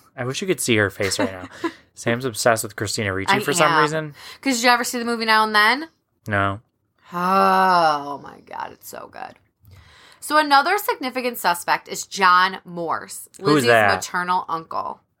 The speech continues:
Speaker 1: Okay.
Speaker 2: Who rarely met with the family after his sister died, but had slept in the house the night of the murder. So the brother-in-law that was there.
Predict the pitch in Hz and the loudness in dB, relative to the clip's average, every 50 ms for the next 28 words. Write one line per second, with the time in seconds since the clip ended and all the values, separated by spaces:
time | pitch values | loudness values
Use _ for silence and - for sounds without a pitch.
0 | _ _ - 104 - - 95 92 101 123 - - 254 254 240 226 202 196 220 262 | _ _ -16 -10 -8 -6 -6 -6 -8 -10 -6 -4 -4 -2 0 2 2 4 4 2
1 | 311 294 254 240 214 - 233 262 247 339 339 - - 202 180 175 175 175 175 170 | 2 2 2 2 2 2 0 -4 -4 -4 -4 -4 -2 -2 -2 -2 -4 -2 -2 0
2 | 175 175 - - 202 202 202 - 254 247 - 226 196 180 160 143 143 160 160 180 | 0 0 -2 -4 -6 -6 -4 -6 -8 -6 -6 -6 -2 2 2 2 2 0 -4 -6
3 | 175 196 190 - - - 175 170 185 - - 247 247 269 240 226 202 196 - - | -8 -8 -8 -8 -4 2 4 4 4 4 -2 -2 -2 0 2 4 2 2 2 -4
4 | 208 190 185 175 175 170 175 170 185 190 180 135 113 - - 214 202 214 208 226 | -6 -4 -4 -4 -4 -6 -6 -2 0 0 0 -2 -4 -6 -6 -2 0 2 4 4
5 | 214 196 180 165 160 151 147 143 151 147 147 156 - - 143 - - - | 2 2 0 0 2 2 2 4 2 -2 -4 -4 -6 -6 -4 -4 -4 -4